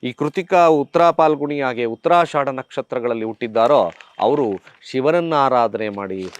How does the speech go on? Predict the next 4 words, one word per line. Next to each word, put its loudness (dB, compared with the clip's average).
ಅಥವಾ 2
ಓಂ 4
ನಮೋ 0
ನಾರಾಯಣಾಯ, 0